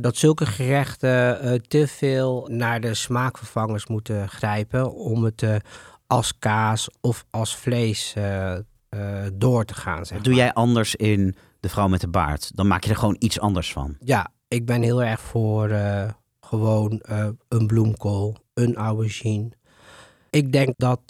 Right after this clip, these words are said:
Speaker 1: eh, de voedingsindustrie veel te veel op dat, eh, gedachtegoed, eh, blijft gaan. Ik denk dat je veel meer, eh, je moet inzetten om, eh, eh, goede groentes te gaan eten.
Speaker 2: Ja, de-, er is een discussie die ik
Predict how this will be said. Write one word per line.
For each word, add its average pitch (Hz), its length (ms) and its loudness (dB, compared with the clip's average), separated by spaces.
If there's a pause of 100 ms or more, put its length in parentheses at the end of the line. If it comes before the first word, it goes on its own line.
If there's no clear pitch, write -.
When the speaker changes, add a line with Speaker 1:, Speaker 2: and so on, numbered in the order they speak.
Speaker 1:
eh, 123 140 0
de 113 120 2
voedingsindustrie 131 1200 0 (220)
veel 156 300 4
te - 120 -4
veel 131 480 2
op 131 260 0
dat, 120 300 0
eh, 123 80 2
gedachtegoed, - 920 -2
eh, 110 320 2 (240)
blijft - 680 0
gaan. 101 520 0 (220)
Ik 113 220 -6
denk 127 320 2
dat 113 220 -2
je 113 80 -2
veel 120 320 0
meer, 110 360 0
eh, 110 280 -2
je 110 140 -2
moet 113 200 -2
inzetten 113 760 -4
om, 110 440 0
eh, 104 240 -2 (680)
eh, 107 240 0
goede 117 240 4
groentes 117 460 0
te - 80 -20
gaan 95 220 -6
eten. 92 420 -8 (420)
Speaker 2:
Ja, 98 260 0
de-, 110 160 2
er 131 100 -2
is 127 120 0
een 139 100 4
discussie 127 440 0
die 123 140 2
ik - 140 -10